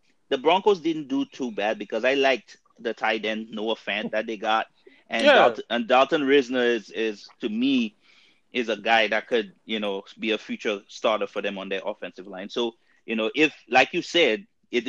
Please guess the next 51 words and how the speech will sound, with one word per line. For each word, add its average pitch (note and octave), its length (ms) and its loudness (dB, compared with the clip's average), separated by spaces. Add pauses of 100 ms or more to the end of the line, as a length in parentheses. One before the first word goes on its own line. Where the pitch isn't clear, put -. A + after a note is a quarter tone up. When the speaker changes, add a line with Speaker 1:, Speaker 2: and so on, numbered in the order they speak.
(140)
Speaker 1:
you B2 180 0
were E3 160 4
right, B2+ 480 4
you're A#2+ 140 -6
definitely C#3 400 -2
right, B2 220 2
Davin, G#2 420 -2 (420)
because G2+ 400 -4
if B2+ 220 0
you F3 360 -4 (100)
pick, E3 200 0 (360)
if, C3 280 -10
if C3 140 -4
your D3 220 -2
quarterback C3+ 600 -2
pick - 220 -6
in A#2 120 -6
a G2+ 80 -6
draft G#2+ 420 0 (340)
falls C3 340 4
through, D3+ 320 2
man, A2+ 260 0
nobody D#3 340 -2
cares C#3 300 0
about B2 220 0
who D3 200 -2
<laughs> D#3+ 100 2
else F#3+ 180 0
you C3+ 100 -2
drafted. C#3 540 -2 (420)
Speaker 2:
Right. C#3+ 600 4 (120)
Speaker 1:
<laughs> - 120 -14
You F3+ 160 2
know, F#3+ 160 10
Speaker 2:
Right. E3 340 6
So, E3 300 2
Speaker 1:
you D#3+ 60 4
know, D3 220 4
Speaker 2:
so, D#3+ 140 2
Speaker 1:
so C3+ 160 4
Speaker 2:
you C3 60 0
know, E3 300 0
we F#3 120 -6
questioned F#3+ 540 0
Daniel F3 420 -4
Jones D#3+ 640 -6
from C#3+ 180 -20
the C3+ 80 -20
Giants, D3+ 640 -4
and, C3+ 180 -20
you E3 80 -20